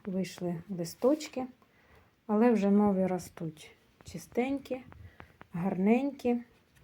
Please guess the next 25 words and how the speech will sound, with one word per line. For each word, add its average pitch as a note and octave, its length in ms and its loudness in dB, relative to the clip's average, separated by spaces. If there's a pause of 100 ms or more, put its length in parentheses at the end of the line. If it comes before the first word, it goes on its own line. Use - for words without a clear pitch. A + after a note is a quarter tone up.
(600)
Ну, A3 320 4
через A3+ 320 4
те, A#3 200 4
що G#3 320 2 (880)
в G3+ 40 0
неї G3 520 6 (400)
був F#3 440 2
кліщ, D4 560 4 (640)
вона G#3+ 320 6
зараз G#3+ 460 2
не F3+ 140 0
дуже F3+ 380 -2 (240)
пишно F#3 520 -2 (520)
цвіте, F#3 520 -4
але G3+ 340 2 (180)
постійно A3 560 6
дорощує. E3 720 -6 (1000)
Цей G#3 220 0
сорт, B3 480 0
конечно, G#3+ 600 4 (760)
вже G3 220 2
тепер F3+ 400 -6
не F3+ 180 -2
зустрічається. G3+ 920 0
Зараз F3+ 440 -2